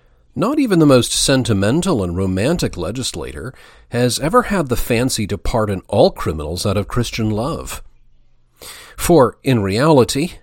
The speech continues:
every simple law in our criminal code is based on the jus talionis, the law of compensation, with the limitation that bodily mutilation is converted into an adequate pecuniary fine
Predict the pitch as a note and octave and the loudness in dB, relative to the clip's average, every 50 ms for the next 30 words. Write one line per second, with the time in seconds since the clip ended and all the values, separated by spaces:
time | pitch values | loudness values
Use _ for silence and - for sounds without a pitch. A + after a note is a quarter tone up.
0 | _ _ - - A#2+ G#2+ A2+ A#2+ A2 - - C3+ B2 F#2+ - G#2 F#2+ F2 F2 F2+ | _ _ -6 -4 -4 -2 -2 -2 -2 0 2 2 2 2 2 0 0 0 2 2
1 | F#2 G#2 C#3 E3 C#3 G2 F#2 F#2 - - - C#3+ C3 A#2 G#2 G2 F2 - - - | 4 4 4 4 4 2 2 0 -2 0 2 2 4 4 4 0 -2 -4 -4 -2
2 | - C3+ G#2+ A2 D#3 F3 C3 F#2+ - F#2 F2+ G#2+ G2+ A#2 B2 - - A#2 G#2 G2 | 0 0 2 0 0 0 -2 -4 -6 -4 -2 0 0 0 -2 -2 0 0 0 0
3 | F#2+ E2+ G2 F#2 F2 F2 F2 E2+ - G2 - B2 B2+ C#3 C#3 - - - - A#2+ | 0 0 -2 -2 -2 -2 -4 -6 -8 -8 -2 0 0 2 0 -2 -6 -6 -4 -2
4 | A2+ G#2 G2+ A2 B2 D#3+ E3+ A#2+ E2 - - - - - - - - - _ _ | 0 0 2 2 2 2 2 0 0 -2 -4 -4 -6 -8 -12 -20 -20 -20 _ _
5 | _ _ _ - F#2+ E2+ E2 E2+ F2 F2+ F2+ - - - G2 F2+ - F2 F2 - | _ _ _ -6 -4 -2 0 0 0 0 -2 -4 -6 -4 -4 -4 -4 -6 -6 -6
6 | - B2+ B2 C3 B2 - F2+ C2 G#1+ - - - _ _ _ _ - - _ _ | -4 -2 -2 -2 -2 -4 -6 -8 -10 -14 -20 -20 _ _ _ _ -20 -20 _ _
7 | _ _ _ _ - C3+ C3+ - - C#3+ C#3 E3+ G#3+ C4 - - - F3 C3 A#2 | _ _ _ _ 4 4 4 6 4 4 4 4 4 4 2 4 4 4 4 2
8 | - - C3 B2+ B2+ B2+ A2+ G2 F2+ A2 G#2+ A2 A2 A#2 G#2+ G#2+ G2+ G2+ G2+ G#2 | 0 0 0 2 0 0 -2 0 2 4 4 4 4 2 0 0 2 2 2 0
9 | G2+ G2+ F#2 F#2+ G2 A2 A#2 - - F#2+ D2+ C#2 F2 G2 F#2+ - - - A#2 G2+ | 0 0 0 2 2 0 0 -2 -4 -6 -6 -8 -8 -8 -8 -8 -6 -4 -4 -4
10 | F2 D#2+ G2 G2 G#2 A#2+ A#2+ - - G#2 A2 G#2 - - G2+ F#2+ F#2+ - G2 G#2 | -2 0 0 0 0 0 -2 -4 -4 -4 -4 -4 -2 -2 -2 -2 -4 -4 -4 -2
11 | A2 A#2+ A2 - - G#2 - - - - - - - C3 B2+ B2 A2+ G2 F#2 F2 | -2 -2 -2 -4 -6 -6 -4 -4 -6 -6 -6 -4 -2 0 2 2 2 2 0 0
12 | E2 D#2+ - - - C#3 C#3 A2 E2+ C2+ B1 C2+ | -2 -6 -8 -6 -4 -2 -2 -2 -2 -4 -8 -12